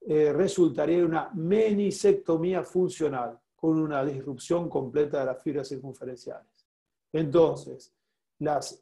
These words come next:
disrupción de las fibras circunferenciales van a dar resultado que el menisco estruya, que el menisco no sea funcionante, y esto quiere decir que el paciente tiene una menisectomía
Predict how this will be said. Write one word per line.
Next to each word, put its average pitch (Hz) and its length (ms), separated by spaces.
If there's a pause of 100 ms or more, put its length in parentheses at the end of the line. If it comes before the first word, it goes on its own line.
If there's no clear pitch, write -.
disrupción 147 680
de 170 60
las 139 140
fibras 156 300
circunferenciales 135 1040 (220)
van 156 140
a 151 60
dar 151 140
resultado 143 540
que 131 60
el 127 80
menisco 143 360
estruya, 170 640 (320)
que 147 60
el 135 100
menisco 147 480
no 170 300
sea 180 260
funcionante, 147 1000 (320)
y 180 120
esto - 220
quiere 170 240
decir 143 720
que - 80
el 135 80
paciente 143 420
tiene 147 200
una 143 260
menisectomía 165 1200